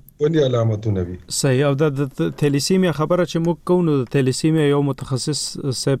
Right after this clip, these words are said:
Speaker 2: چې و، چې موږ به راغوښته دلته خپرونې ته، ډاکټر محمد نور زدران صاحب و، چې په خوست کې ډېر کار کړی دی، په اسلام آباد کې هم ډېر کار کړی په دې څانګه کې، که نه؟ نو هغه به موږ راغوښته. نو که
Speaker 1: بالکل،
Speaker 2: تاسو څوک
Speaker 1: موږ
Speaker 2: داسې
Speaker 1: زدران
Speaker 2: مریض
Speaker 1: و،
Speaker 2: لرئ،
Speaker 1: دلته
Speaker 2: نو
Speaker 1: اختصاص کړی.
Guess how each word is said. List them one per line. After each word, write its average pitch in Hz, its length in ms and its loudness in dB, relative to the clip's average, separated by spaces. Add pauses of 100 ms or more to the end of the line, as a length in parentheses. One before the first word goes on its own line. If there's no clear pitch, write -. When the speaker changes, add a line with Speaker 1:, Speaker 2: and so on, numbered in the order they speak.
Speaker 2:
چې - 60 -2
و، 139 240 2
چې - 80 0 (100)
موږ 131 100 2 (140)
به 123 100 2 (460)
راغوښته 113 460 -4
دلته 131 240 -4
خپرونې 127 440 0
ته، 135 140 -2
ډاکټر 120 340 -2
محمد 117 380 0
نور 131 240 2
زدران 127 480 2
صاحب 123 200 -2
و، 123 60 -2
چې - 200 -10
په - 100 -10
خوست 139 320 2
کې 123 180 2
ډېر 123 140 2 (100)
کار 123 220 0
کړی 120 240 -2
دی، 117 100 -2
په 123 220 -4
اسلام 131 320 -4
آباد 127 260 2
کې 120 240 2
هم 123 80 0 (160)
ډېر 120 120 0 (100)
کار 117 180 0
کړی 120 220 -4
په - 80 -6
دې 123 80 0 (100)
څانګه 123 320 -4
کې، - 120 -20
که 135 120 0
نه؟ 170 60 -2 (880)
نو 135 140 4
هغه 127 100 2 (100)
به - 20 4 (100)
موږ 127 100 0 (100)
راغوښته. 110 380 -2 (100)
نو 120 60 -2
که 139 60 2
Speaker 1:
بالکل، 151 180 0
Speaker 2:
تاسو 139 180 0
څوک 135 200 0
Speaker 1:
موږ 135 120 4
Speaker 2:
داسې 143 160 2
Speaker 1:
زدران 147 160 2
Speaker 2:
مریض 165 140 2
Speaker 1:
و، 143 160 4
Speaker 2:
لرئ، 151 180 2
Speaker 1:
دلته 135 60 0
Speaker 2:
نو 127 180 2
Speaker 1:
اختصاص 123 380 -2 (100)
کړی. 117 120 -8